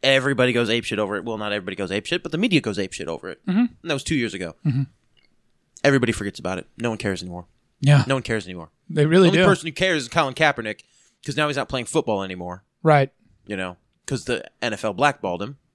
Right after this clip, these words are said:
Speaker 2: And he's a shitty quarterback.
Speaker 1: Well, you know. <laughs> Uh, I think, honestly, look, Colin Kaepernick was, uh, would have had a couple years in the N F L and then faded away.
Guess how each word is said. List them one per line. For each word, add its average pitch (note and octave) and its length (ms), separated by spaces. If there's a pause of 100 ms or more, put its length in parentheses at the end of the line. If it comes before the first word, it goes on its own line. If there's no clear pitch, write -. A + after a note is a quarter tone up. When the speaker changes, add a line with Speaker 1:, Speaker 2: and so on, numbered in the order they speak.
(460)
Speaker 2:
And D#3 140
he's C3+ 140
a A#2 40
shitty C3 280
quarterback. B2+ 460 (200)
Speaker 1:
Well, C#3 300
you C3+ 160
know. C#3+ 160 (220)
<laughs> - 180 (1400)
Uh, A2+ 340 (680)
I D#3 120
think, D#3+ 220 (320)
honestly, A#2+ 680
look, B2 260
Colin D#3 260
Kaepernick A2 540 (680)
was, G2+ 580 (100)
uh, F2+ 360 (760)
would C3 240
have A#2 80
had A#2 120
a - 20
couple A#2+ 240
years A2+ 120
in A2+ 40
the F2 60
N G#2 100
F G2+ 100
L G2 160
and G2 100
then F#2+ 80
faded F#2+ 300
away. F2 280